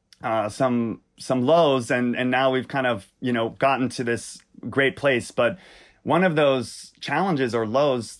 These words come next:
the, the, the times of trial, I guess, in our relationship,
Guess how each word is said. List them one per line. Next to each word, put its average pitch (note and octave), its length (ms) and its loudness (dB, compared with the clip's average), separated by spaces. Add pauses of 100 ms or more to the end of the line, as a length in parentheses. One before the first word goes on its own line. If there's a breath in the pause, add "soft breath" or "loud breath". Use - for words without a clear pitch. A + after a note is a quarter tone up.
the, A#2 260 0
the, G#2+ 520 -2 (140)
the A2+ 140 -6
times C3+ 420 -2
of G#2+ 180 -4
trial, C#3+ 420 0
I A2+ 80 2
guess, A2 260 -2
in A#2+ 80 -4
our A2+ 140 0
relationship, A2+ 800 -4